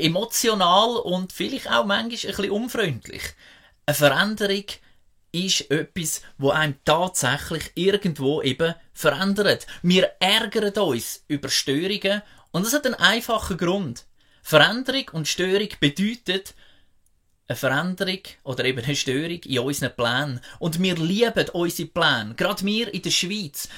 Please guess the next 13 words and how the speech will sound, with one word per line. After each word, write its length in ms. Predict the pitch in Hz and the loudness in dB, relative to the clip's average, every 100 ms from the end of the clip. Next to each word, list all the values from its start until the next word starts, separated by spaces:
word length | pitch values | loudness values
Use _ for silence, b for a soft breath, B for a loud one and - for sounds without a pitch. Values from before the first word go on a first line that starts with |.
| 180 - | -14 -2
wo 100 | 165 | 2
so 180 | 233 - | 4 4
organisiert 880 | 214 208 196 185 165 - 220 233 - | 2 2 2 0 -2 -4 -2 -2 -2
sind, 180 | 170 147 | -2 0
wo 80 | |
so 160 | 196 214 | 0 0
strukturiert 880 | - - 262 - - 247 233 226 - | 0 -2 -2 -4 -6 -6 -4 -6 -4
sind, 320 | 220 151 117 B B | -6 -6 -8 B B
wo 80 | 160 | 2
alles 380 | 160 208 208 - | 4 2 2 -2
zusammen 340 | 196 208 202 - | 0 2 2 0
so 200 | 147 202 | -2 -2
gern 440 | 190 170 180 196 | 0 0 2 0